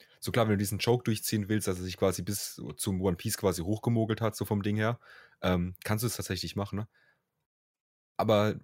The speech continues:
wir sollten, glaub ich, wirklich mal drüber reden, so was diesen Mann so krass macht und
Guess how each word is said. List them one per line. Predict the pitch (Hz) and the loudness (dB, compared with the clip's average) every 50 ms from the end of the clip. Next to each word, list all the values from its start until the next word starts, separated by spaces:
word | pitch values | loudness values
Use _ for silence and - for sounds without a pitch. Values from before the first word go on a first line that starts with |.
| - - - 107 | -12 -18 -6 -2
wir | 113 110 | 0 0
sollten, | - - 120 - 113 | 2 2 0 0 0
glaub | 107 104 92 | 0 0 0
ich, | - | 2
wirklich | - 107 95 | 0 0 0
mal | 101 98 | -2 -6
drüber | - - 104 95 87 | -8 -6 -6 -4 0
reden, | 92 90 90 90 | 0 0 0 -2
so | 85 - 92 87 82 82 - | -2 -2 -2 -2 -2 -2 -2
was | 98 98 - | -2 -2 -2
diesen | - 98 - 95 92 | -4 -4 -2 -2 -2
Mann | 90 90 - | -2 -2 -2
so | - - | -6 -6
krass | - - 92 90 - - | -4 -2 -2 -2 -2 -2
macht | 90 90 90 - - | -4 -4 -4 -4 -4
und | - 98 90 87 85 - | -2 0 0 0 -2 -4